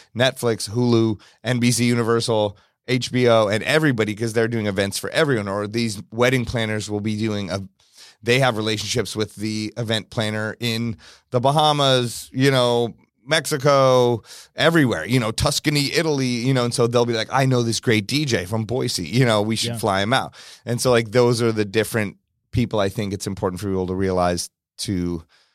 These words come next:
Speaker 1: develop their relationship with as well.
Speaker 2: That's a really great point, 'cause this year I was just taking anything that kinda came my way.
Speaker 1: Right.
Speaker 2: But I'm realizing, oh, it's more about establishing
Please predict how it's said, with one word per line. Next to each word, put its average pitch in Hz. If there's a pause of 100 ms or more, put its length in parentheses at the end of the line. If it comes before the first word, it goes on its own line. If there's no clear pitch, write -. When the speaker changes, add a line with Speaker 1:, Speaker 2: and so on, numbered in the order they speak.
(420)
Speaker 1:
develop 110
their 98
relationship 90
with 87
as 90
well. 80
Speaker 2:
That's 147
a 139
really 117
great 107
point, 104
'cause 120
this 175
year 120
I 120
was 110
just 107
taking 104
anything 107
that -
kinda 147
came 147
my 104
way. 92
Speaker 1:
Right. 101
Speaker 2:
But 139
I'm 131
realizing, 127
oh, 127
it's 156
more 214
about 123
establishing 110